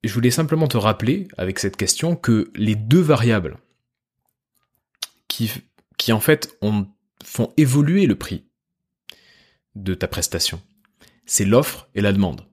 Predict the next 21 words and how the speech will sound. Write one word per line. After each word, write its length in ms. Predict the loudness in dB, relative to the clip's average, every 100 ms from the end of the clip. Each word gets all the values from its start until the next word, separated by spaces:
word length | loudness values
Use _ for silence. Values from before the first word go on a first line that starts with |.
| -8
C'est 100 | -2
ça, 180 | 0 -2
tu 100 | -4
vois. 80 |
L'offre 240 | -2 0 2
et 40 |
la 100 | 0
demande, 320 | 2 0 -2
c'est 140 | -4 -6
ce 80 | -6
qui 120 | -8
détermine 680 | -2 0 2 0 0 -2 -6 -14 _ -6
ton 120 | -6
prix. 240 | -4 -10 _ _ _ -20 -20 -20 -20 _ _ 2
Et 80 | 4
donc, 380 | 4 0 -4 -14 _ _ _ _ _ _ 0
quand 140 | 4
la 120 | 4
demande 300 | 4 2 2
est 60 | 0
forte, 520 | 0 -4 -4 -18 -20